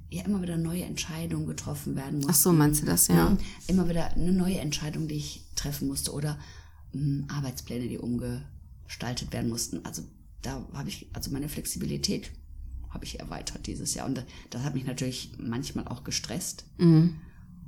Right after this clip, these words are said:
Speaker 1: weil halt auch nix mehr so war wie vorher. Also dieses Gefühl von, ich hab jetzt die Kontrolle nicht und hab auch das Gefühl von Sicherheit dadurch verloren, ne? Ist ja einfach alles nur auf den Kopf gestellt worden.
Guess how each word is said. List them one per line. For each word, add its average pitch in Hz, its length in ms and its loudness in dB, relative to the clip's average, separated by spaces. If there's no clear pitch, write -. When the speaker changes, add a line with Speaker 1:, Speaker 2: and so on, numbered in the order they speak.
Speaker 1:
weil 127 240 -8
halt - 180 -8
auch - 160 -10
nix - 320 -4
mehr 143 160 0
so 147 180 0
war 139 220 -6
wie 151 100 0
vorher. 147 460 0
Also 147 200 -2
dieses 151 380 0
Gefühl 165 340 -4
von, 151 320 -2
ich - 160 -8
hab - 180 -10
jetzt 151 260 -4
die - 80 -8
Kontrolle 175 520 -2
nicht 185 220 0
und 160 180 -4
hab - 220 -10
auch - 100 -12
das 147 160 -4
Gefühl 143 220 -8
von 139 180 -2
Sicherheit 160 480 8
dadurch - 280 6
verloren, 101 400 -2
ne? 180 160 -2
Ist - 140 -2
ja - 80 -4
einfach - 280 -6
alles - 260 -6
nur - 80 -4
auf - 80 -10
den 202 60 -12
Kopf - 260 -10
gestellt - 420 -14
worden. 151 240 -8